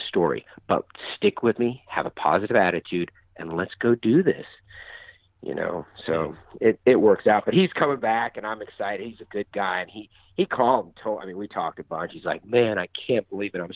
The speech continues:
so bummed, and I'm so sorry." And, you know, and, but anyway, it's, it's a lot of fun. But, you know, with that many guys, I mean, heck, I had thirty-three guys in the woods opening weekend. And,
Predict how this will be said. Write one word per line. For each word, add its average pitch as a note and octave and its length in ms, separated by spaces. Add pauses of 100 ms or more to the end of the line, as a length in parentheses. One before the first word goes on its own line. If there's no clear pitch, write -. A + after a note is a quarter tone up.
(200)
so A2+ 200 (140)
bummed, G#2 340
and F2 100
I'm F2 80 (140)
so A#2 160 (100)
sorry." G#2 400
And, D#2+ 100 (600)
you A#2+ 160
know, G#2+ 360
and, - 240 (240)
but E2 240 (220)
anyway, E2+ 460
it's, G#2+ 160 (480)
it's D3 200
a D#3+ 40
lot C3+ 120
of B2+ 60
fun. F#3+ 240
But, B2+ 140 (420)
you G3+ 100
know, B2+ 140
with C3+ 140
that C3 180
many A#2+ 140
guys, B2+ 400
I - 20
mean, G#2 140
heck, - 240
I B2+ 40
had A#2 80 (120)
thirty-three C3 580
guys G#2+ 400
in F2+ 80
the E2+ 80
woods F2 320 (640)
opening E2 400
weekend. E2 460 (480)
And, D#2+ 320